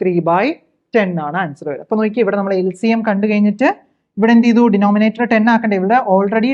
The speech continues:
ടെൻ ഉള്ളത് കൊണ്ടാണ് കേട്ടോ, into one ആണേ. Already ടെൻ ഉണ്ട്, നമുക്കിനി അവിടെ ഒന്നും ചെയ്യേണ്ട ആവശ്യമില്ല.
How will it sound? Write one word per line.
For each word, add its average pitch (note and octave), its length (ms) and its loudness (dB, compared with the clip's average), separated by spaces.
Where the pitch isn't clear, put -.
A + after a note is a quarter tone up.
ടെൻ G#3 160 0
ഉള്ളത് G#3 260 0
കൊണ്ടാണ് A3 340 0
കേട്ടോ, G3+ 160 -2
into G3 240 -2
one F#3+ 240 -2
ആണേ. G3+ 160 0
Already C4+ 280 0
ടെൻ B3+ 120 2
ഉണ്ട്, A3 160 -2
നമുക്കിനി G#3+ 320 -4
അവിടെ G#3+ 140 0
ഒന്നും G#3+ 200 -2
ചെയ്യേണ്ട G3+ 320 0
ആവശ്യമില്ല. F3 420 -6